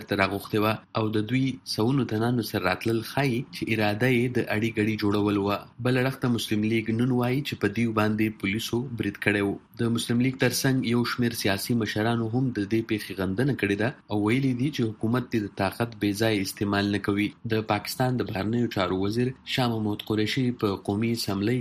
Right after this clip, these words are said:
کې په خپله وینا کې وویل چې د دې پیښې پلټنې پکار دي، ځکه چې داسې قسمه پیښې حکومت ته د ګټو پر ځای تاوان رسوي. او بل اړخ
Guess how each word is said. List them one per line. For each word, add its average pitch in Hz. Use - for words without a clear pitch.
کې 117
په 104
خپله 117
وینا 107
کې 113
وویل 135
چې -
د 120
دې 131
پیښې 127
پلټنې 104
پکار 101
دي، 107
ځکه 131
چې -
داسې 120
قسمه 107
پیښې 131
حکومت 117
ته 101
د 98
ګټو 120
پر 98
ځای 104
تاوان 98
رسوي. 101
او 110
بل 120
اړخ 117